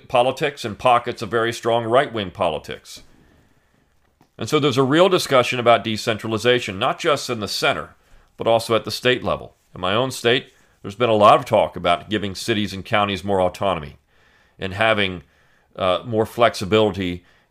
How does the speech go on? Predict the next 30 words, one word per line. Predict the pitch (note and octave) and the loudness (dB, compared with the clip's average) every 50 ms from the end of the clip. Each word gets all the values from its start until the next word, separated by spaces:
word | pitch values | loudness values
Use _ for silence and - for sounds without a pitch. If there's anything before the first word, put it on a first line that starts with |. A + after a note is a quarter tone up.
| _ | _
and | A#2 G#2 F#2+ F2 | -6 -6 -6 -4
breaking | E2+ F#2 G#2+ A2+ A#2 - A#2 G#2+ F#2+ | 0 2 2 2 2 0 -4 -10 -10
free | - - - A2+ A2+ A2+ G#2+ G2+ | -10 -6 -4 -2 0 0 0 -2
from | G2 - - G#2+ G#2+ G2+ G2 F#2+ F#2+ F#2 F2+ _ _ _ _ _ - | -4 -4 -2 0 0 2 0 0 -4 -8 -14 _ _ _ _ _ -10
the | G#2+ G#2+ | -10 -10
state | - - - A#2 G#2 G2+ G2 | -8 -4 -2 -2 -2 -2 0
government | F#2+ G#2+ G#2 F#2+ G2 F#2 F#2 F2 - _ _ _ _ _ _ _ _ _ _ _ _ _ _ _ _ _ _ _ _ _ - - | 2 2 4 4 2 -2 -6 -6 -10 _ _ _ _ _ _ _ _ _ _ _ _ _ _ _ _ _ _ _ _ _ -14 -8
in | - G2+ F#2 | -6 -6 -2
Montgomery. | G2 F#2+ F#2+ F2+ F#2 F2 G2+ G2+ G2 F2 C#2+ A#1+ - _ _ _ _ _ _ _ _ _ _ _ _ _ _ _ _ _ _ _ _ _ _ | 0 0 -2 0 0 0 0 0 0 -2 -6 -10 -12 _ _ _ _ _ _ _ _ _ _ _ _ _ _ _ _ _ _ _ _ _ _
Uh, | - - - | -14 -12 -10
so | - - - C#3 C3+ | -2 4 6 6 6
this | C3+ C3 A2+ G2 G#2 F3+ F#3 - | 4 2 -4 -2 0 0 0 0
is | C4+ C4+ | -2 -2
a | C4 A3+ | -2 -2
real | D#3 C3+ C#3+ D3 D3+ C#3+ | -2 0 2 4 4 4
discussion | B2 B2 - - - B2 A2 - - A2 F2+ | 4 2 -2 2 2 2 2 2 0 -2 0
to | F2+ E2+ | 0 0
have. | E2 A#2 B2 C#3 G#2 A#1+ A1 - - - _ _ - | 2 2 0 0 0 -2 -6 -10 -16 -20 _ _ -18
And | G#2+ A2+ | -14 -12
when | A2+ B2 | -10 -8
you | C3 A#2+ | -4 0
go | A2+ C#3 D#3+ | 4 4 6
back | E3 E3+ E3+ D#3 D3 C#3+ - - | 6 8 8 6 6 4 0 -6
to | - C3+ B2 A#2+ A2+ G#2+ G2+ - - _ _ _ _ _ _ _ _ _ _ _ _ _ _ _ _ | -4 -2 0 0 0 -2 -2 -6 -8 _ _ _ _ _ _ _ _ _ _ _ _ _ _ _ _
Hume | _ - - D#3 C#3+ F#2+ D#2+ C#2+ D#2 B2+ D3 - _ _ _ _ _ _ _ _ _ - | _ -6 -2 0 0 0 0 -4 -6 -10 -12 -14 _ _ _ _ _ _ _ _ _ -8
and | F#2+ G2 | -6 -2
you | A2 A2+ | 0 0
look | A#2 C3 C3 C3 | 2 0 0 0
at | A#2 G#2 | -2 0
his | G#2 A#2+ A#2+ B2 A#2+ A2+ A2+ - | 2 4 4 4 2 0 -4 -8